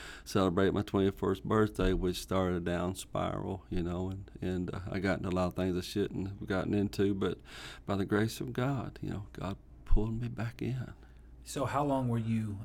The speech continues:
Speaker 2: out of the church? And you were in the military at this time while you were out
Speaker 1: Mm-hmm.
Speaker 2: of church. How
Speaker 1: Yeah.
Speaker 2: long were you out of church?
Speaker 1: I was out, uh, from, uh, from seventy-five probably till seventy,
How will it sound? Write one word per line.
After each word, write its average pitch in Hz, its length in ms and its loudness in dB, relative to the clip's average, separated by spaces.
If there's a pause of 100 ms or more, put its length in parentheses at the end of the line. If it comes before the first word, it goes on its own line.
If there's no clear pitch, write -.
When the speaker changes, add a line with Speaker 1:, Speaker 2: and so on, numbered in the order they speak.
(120)
Speaker 2:
out 113 220 -2
of 101 140 -6
the 107 100 -6
church? 104 500 -8 (140)
And 127 160 0
you 147 100 6
were 156 80 4
in 120 60 2
the 110 60 2
military 127 440 0
at - 80 -10
this 110 160 -6
time 104 220 -4
while 104 100 2
you 101 120 2
were 101 40 -2
out 104 60 0
Speaker 1:
Mm-hmm. 104 100 0
Speaker 2:
of 104 80 -10
church. 113 280 -6
How 139 140 2
Speaker 1:
Yeah. 151 100 2
Speaker 2:
long 131 100 2
were 117 80 0
you 110 120 -2
out 120 140 -2
of - 80 -12
church? 101 320 -14 (460)
Speaker 1:
I 104 200 6
was 101 240 4
out, 101 460 4
uh, 92 300 2
from, 92 480 -4
uh, - 140 -6 (240)
from 104 160 -4
seventy-five 104 880 2
probably 120 720 2 (140)
till 104 180 0
seventy, 107 800 4